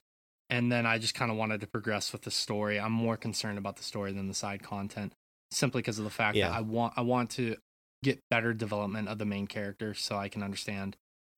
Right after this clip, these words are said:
Speaker 1: who that character is and how I feel about them. But yeah, that's pretty much it.
Speaker 2: But, but that sentence that Shay just said is something that actually dissuades me from games. When I'm loving a game, I don't dis-, th-, there's no, like, no strong difference bet-, for me between side content and main content. I wanna do all of it. I'm in love with all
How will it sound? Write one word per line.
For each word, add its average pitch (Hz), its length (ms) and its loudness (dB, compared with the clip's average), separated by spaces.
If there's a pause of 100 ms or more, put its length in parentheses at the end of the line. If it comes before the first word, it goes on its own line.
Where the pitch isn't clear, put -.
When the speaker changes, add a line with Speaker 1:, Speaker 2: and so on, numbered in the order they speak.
(360)
Speaker 1:
who 143 100 6
that 113 160 4
character 110 340 -2
is 104 180 -2
and 104 120 -4
how 107 160 -2
I 98 60 -2
feel 101 260 -4
about 104 260 -2
them. 107 220 -2 (480)
But 104 160 2
yeah, 120 180 8
that's 123 220 2
pretty 113 160 0
much 95 200 -2
it. 92 100 -10 (120)
Speaker 2:
But, - 100 4 (260)
but 165 200 8
that 202 200 12
sentence 202 360 12
that 156 140 12
Shay 165 260 12
just 139 240 10
said 139 180 12
is 127 120 10
something 139 320 8
that 127 160 6
actually 135 340 8
dissuades 131 480 10
me 131 100 6
from 123 220 4
games. 107 340 4 (200)
When 147 120 10
I'm 175 180 12
loving 156 360 12
a 196 60 12
game, 208 360 10 (340)
I 156 200 12
don't 165 360 10
dis-, 151 360 12
th-, 147 240 4
there's 156 180 10
no, 170 100 8
like, 143 120 8
no 160 200 10
strong 156 300 8
difference 135 380 4 (120)
bet-, 139 180 4
for 147 200 8
me 139 160 8
between 131 300 4
side 135 260 8
content 135 400 4
and 123 140 2
main 123 180 6
content. 113 380 0
I 131 100 8
wanna 127 260 8
do 127 180 8
all 123 260 4
of 113 60 0
it. 107 120 0
I'm 127 180 4
in 120 160 2
love 127 160 6
with 123 80 6
all 123 120 6